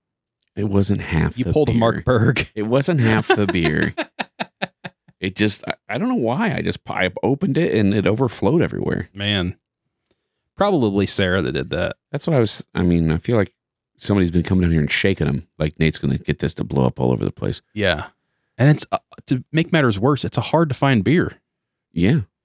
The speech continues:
Speaker 1: You can only find it once a year.
Speaker 2: Yeah.
Speaker 1: It's usually around June.
Speaker 2: Apparently hidden in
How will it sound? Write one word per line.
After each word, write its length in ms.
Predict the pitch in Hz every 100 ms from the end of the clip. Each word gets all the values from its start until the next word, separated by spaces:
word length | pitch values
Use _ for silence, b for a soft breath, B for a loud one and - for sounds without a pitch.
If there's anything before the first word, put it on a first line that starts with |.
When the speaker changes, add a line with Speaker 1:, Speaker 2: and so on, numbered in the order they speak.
| _
Speaker 1:
You 100 | 78
can 120 | 90
only 100 | 95
find 200 | 92 107
it 40 | 85
once 260 | 87 104
a 40 | 82
year. 320 | 92 98 90 _ _ _
Speaker 2:
Yeah. 300 | 107 113 92 - _ _ _ -
Speaker 1:
It's 120 | 87
usually 240 | 101 95
around 260 | 82 80 76
June. 320 | 80 101 85
Speaker 2:
Apparently 640 | - - 123 110 117 117
hidden 340 | 107 120 113 113
in 280 | 110 104